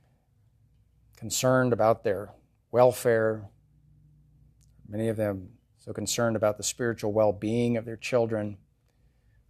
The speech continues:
Lord, thank you for that, the example, the examples that we see. And Lord, may it cause us to reflect upon your love for us.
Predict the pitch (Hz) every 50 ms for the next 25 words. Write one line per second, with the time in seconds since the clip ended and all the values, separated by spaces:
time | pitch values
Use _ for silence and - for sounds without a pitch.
0 | _ - 123 117 110 110 - 120 123 117 120 113 101 - 117 113 107 101 107 107
1 | 104 101 - - - _ _ _ _ _ _ _ _ _ _ _ - - 110 104
2 | 98 98 98 113 117 120 120 110 - - - - - _ _ _ _ _ _ _
3 | _ _ _ _ _ _ _ _ - 101 101 - 107 107 104 104 107 101 104 104
4 | 113 107 - - - 107 104 104 113 120 120 117 117 113 113 113 110 107 104 101
5 | 104 - - _ _ _ _ _ _ _ _ _ _ _ - 131 127 120 110 107
6 | 113 110 104 - - - 117 113 101 95 95 90 - - - 120 117 117 117 -
7 | - - - - _ _ _ _ _ _ _ _ _ _ _ _ _ _ _ _
8 | - - 107 - 117 117 113 110 107 113 120 147 147 139 135 131 123 110 - 123
9 | 120 - - - - - - - - -